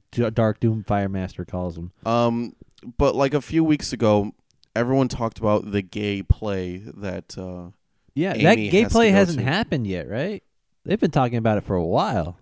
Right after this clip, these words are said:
Speaker 2: Chapter fourteen, the play.
Speaker 1: Oh,
Speaker 2: <laughs> That's
Speaker 1: shit.
Speaker 2: why I wanna read this.
Speaker 1: Yeah.
Speaker 2: Sonic and Amy got, <laughs> got to high school and went to the play,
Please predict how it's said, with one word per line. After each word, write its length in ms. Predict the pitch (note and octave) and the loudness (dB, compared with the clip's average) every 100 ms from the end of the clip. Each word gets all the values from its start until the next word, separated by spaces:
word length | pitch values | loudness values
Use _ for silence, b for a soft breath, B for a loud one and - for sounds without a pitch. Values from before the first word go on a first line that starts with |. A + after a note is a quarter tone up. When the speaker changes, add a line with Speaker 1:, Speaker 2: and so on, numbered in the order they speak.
| _ | _
Speaker 2:
Chapter 420 | - G#2+ A2+ A2 | -10 -10 -10 -12
fourteen, 840 | - - G#2 - - G2+ F2+ E2 A#2 _ _ - | -12 -12 -12 -12 -14 -12 -12 -16 -20 _ _ -16
the 180 | F#2 F#2+ | -10 -10
play. 460 | - F#2+ F#2 F#2+ - | -10 -14 -14 -10 0
Speaker 1:
Oh, 1200 | A3+ A4+ C5+ B4+ B4+ A#4+ A4 G4 F4+ E4 C#4+ C4 | 2 4 2 4 4 6 6 4 2 0 -2 -4
Speaker 2:
<laughs> 60 | - | -2
That's 140 | G3+ | -2
Speaker 1:
shit. 60 | E3 | 2
Speaker 2:
why 160 | B2+ B2 | 2 4
I 20 | |
wanna 280 | A#2+ A2+ G#2+ | 4 2 -2
read 220 | G#2 G2 | -6 -8
this. 320 | G2+ G2 - | -10 -12 -8
Speaker 1:
Yeah. 400 | A2 G#2 G2+ F#2 F2 - - _ _ _ _ _ _ _ _ _ _ _ _ | -4 0 0 0 -4 -14 -20 _ _ _ _ _ _ _ _ _ _ _ _
Speaker 2:
Sonic 500 | - - D#3 G3+ G#3+ | -10 0 2 4 2
and 100 | F#3+ - | 0 0
Amy 280 | B2+ B2 | 2 2
got, 240 | G#2+ G#2+ A2+ B B B B - | 0 2 4 B B B B -4
<laughs> 500 | _ _ _ D#2+ - | _ _ _ -20 -6
got 180 | B2+ B2+ | -6 -4
to 120 | B2+ | -8
high 160 | B2+ B2 | -6 -8
school 320 | - - A2 | -8 -8 -8
and 140 | G2+ | -6
went 140 | G2 - | -8 -8
to 60 | |
the 100 | A2+ | -8
play, 400 | - - C#3 G#2 | -8 -8 -10 -10